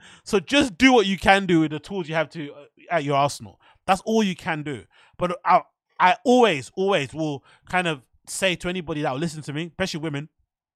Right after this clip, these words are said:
be very careful of playing that attractive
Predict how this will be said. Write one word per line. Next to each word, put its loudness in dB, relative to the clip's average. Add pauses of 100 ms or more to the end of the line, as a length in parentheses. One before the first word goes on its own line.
(260)
be -4
very 0
careful -2
of -10
playing -4
that -2 (380)
attractive -8